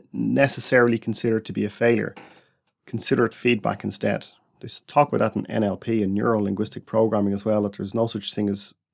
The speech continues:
uh, failure, only feedback. So when you go out and deliberately practice these things, you need that feedback so that you can refocus your attention. One other thing he talks about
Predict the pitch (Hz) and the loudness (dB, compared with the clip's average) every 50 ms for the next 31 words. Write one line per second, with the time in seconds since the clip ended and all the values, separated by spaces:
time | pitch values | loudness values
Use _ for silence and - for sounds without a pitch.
0 | _ 110 104 101 98 101 - - 117 120 117 110 104 104 104 107 107 - - - | _ -10 -8 -8 -10 -10 -2 2 2 2 4 2 0 -2 -2 -4 -4 -6 -4 -2
1 | 123 131 - - - - _ - _ _ _ _ _ _ _ _ _ _ _ _ | -2 -2 -2 -4 -10 -10 _ -20 _ _ _ _ _ _ _ _ _ _ _ _
2 | _ _ _ _ _ _ _ _ _ _ _ _ _ - _ _ _ _ _ _ | _ _ _ _ _ _ _ _ _ _ _ _ _ -20 _ _ _ _ _ _
3 | _ _ _ _ _ - - - 139 131 127 139 170 180 - 190 175 143 139 135 | _ _ _ _ _ -2 6 8 8 8 8 6 4 6 8 6 8 8 6 4
4 | - 120 117 127 135 131 139 - - 110 - - - 120 120 - - 120 - - | 4 4 6 6 6 6 4 -2 -2 -8 -6 2 2 2 2 2 -8 -10 -6 -4
5 | 110 107 - - - 113 - - - - - - _ _ _ _ _ _ _ _ | -6 -6 -6 -6 -8 -8 -8 -8 -10 -12 -18 -20 _ _ _ _ _ _ _ _
6 | _ _ _ _ _ _ _ _ _ - - _ - 131 120 113 117 127 143 156 | _ _ _ _ _ _ _ _ _ -20 -14 _ -2 0 2 2 6 6 6 6
7 | 156 - 139 123 123 - - - 127 123 123 - - 104 - - _ - _ _ | 6 4 0 0 0 0 0 2 2 2 2 2 -2 -6 -6 -6 _ -20 _ _
8 | _ _ _ _ _ _ _ _ _ _ _ - - 117 104 104 107 113 - 113 | _ _ _ _ _ _ _ _ _ _ _ -4 -2 -2 -2 -2 -6 -2 0 0
9 | 104 104 110 123 127 123 - - 113 113 - - 110 - - 113 110 - - - | 2 4 4 2 2 2 2 4 4 4 2 0 -8 -6 -4 -6 -6 -4 -4 -4
10 | 110 107 - - - - 127 _ _ _ _ _ _ _ _ 147 139 147 170 180 | -4 -4 -4 -8 -10 -14 -18 _ _ _ _ _ _ _ _ 4 6 8 8 6
11 | 165 135 - 123 113 104 - - 110 107 - - 107 110 107 101 101 - | 6 4 2 0 0 0 0 0 -2 -2 -2 -4 -2 0 0 0 -2 -6